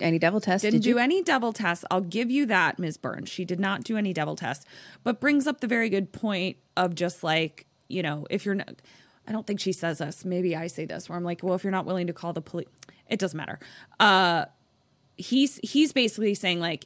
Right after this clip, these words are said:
Speaker 2: "If it is just a man, I don't wanna let my brother spend his life in prison." And I'm sorta like, "So
Speaker 1: Wait.
Speaker 2: you're gonna spend time in
Speaker 1: If
Speaker 2: pri-"
Speaker 1: it is just a man, then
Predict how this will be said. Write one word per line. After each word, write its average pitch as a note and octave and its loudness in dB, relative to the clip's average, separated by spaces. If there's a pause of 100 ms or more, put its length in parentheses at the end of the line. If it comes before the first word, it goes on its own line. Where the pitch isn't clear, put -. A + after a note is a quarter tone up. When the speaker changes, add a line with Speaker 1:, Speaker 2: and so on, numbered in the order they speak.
(120)
Speaker 2:
"If G#3 4
it G3 0
is F#3 4
just A3 -4
a A3 -4
man, G#3 -2
I F3 0
don't F3+ -2
wanna E3+ -2
let D#3 -4
my D#3+ -4
brother D3 -4
spend - -6 (200)
his F#3 -6
life D3 -2
in D#3 -6
prison." - -10 (760)
And F#3 -2
I'm F#3+ 0
sorta F#3+ 0
like, F3 0 (800)
"So - 4
Speaker 1:
Wait. F3+ 8
Speaker 2:
you're G3 6
gonna G3+ 2
spend F#3+ -2
time F#3 0
in F#3 0
Speaker 1:
If G3 -2
Speaker 2:
pri-" G3+ 4
Speaker 1:
it - -8 (300)
is A3+ 6
just G#3 2
a G3 4
man, F3+ 2 (960)
then D#3 0